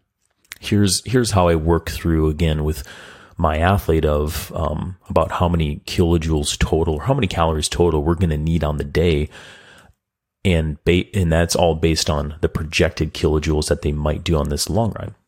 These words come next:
Okay. We do this by taking the total duration in seconds, multiply by the projected wattage that the athlete is gonna do, and then simply divide by a thousand.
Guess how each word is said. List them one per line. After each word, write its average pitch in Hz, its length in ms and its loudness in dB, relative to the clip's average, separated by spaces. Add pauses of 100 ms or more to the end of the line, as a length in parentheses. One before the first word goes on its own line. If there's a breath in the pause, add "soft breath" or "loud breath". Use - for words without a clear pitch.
(580)
Okay. 104 160 -8 (840 loud breath)
We 95 100 2
do 107 220 2
this 95 220 0
by 82 180 0
taking 90 400 -2
the 80 80 0
total 87 380 0
duration 80 680 0
in 78 180 -6
seconds, - 800 -2 (560)
multiply 87 640 0
by 82 200 2
the 78 120 -2
projected - 560 -2
wattage 80 720 -2
that 80 160 0
the 76 100 -4
athlete 78 300 0
is 78 100 -2
gonna 73 180 -4
do, 87 360 0 (420 loud breath)
and 143 80 0
then 113 100 4
simply 87 300 2
divide 76 320 0
by 76 140 0
a 76 60 -8
thousand. 82 440 -2